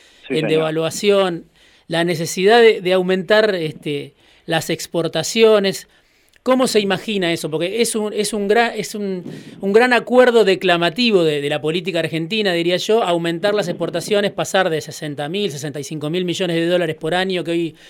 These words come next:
Speaker 2: exportamos a cien mil. Eh, pero
Speaker 1: Sí.
Speaker 2: eso es con el campo,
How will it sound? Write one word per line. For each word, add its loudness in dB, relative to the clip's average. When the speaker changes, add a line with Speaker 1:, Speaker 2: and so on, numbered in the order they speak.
Speaker 2:
exportamos 0
a 0
cien -2
mil. 0
Eh, -2
pero 2
Speaker 1:
Sí. 8
Speaker 2:
eso 2
es 0
con 0
el -2
campo, 4